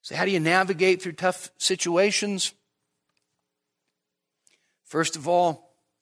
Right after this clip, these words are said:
you have a maximalist standard. You can ask yourself, "Does this glorify God?" That's a good question to ask before you do something.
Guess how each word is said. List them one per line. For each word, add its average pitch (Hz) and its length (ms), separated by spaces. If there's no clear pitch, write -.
you 135 160
have 151 140
a 139 60
maximalist 151 960
standard. 151 760
You - 80
can - 140
ask 170 340
yourself, 143 540
"Does 165 240
this 139 160
glorify 143 540
God?" 160 320
That's - 180
a 311 40
good 185 220
question 151 400
to 143 180
ask 143 260
before 151 280
you 131 100
do 127 160
something. 135 500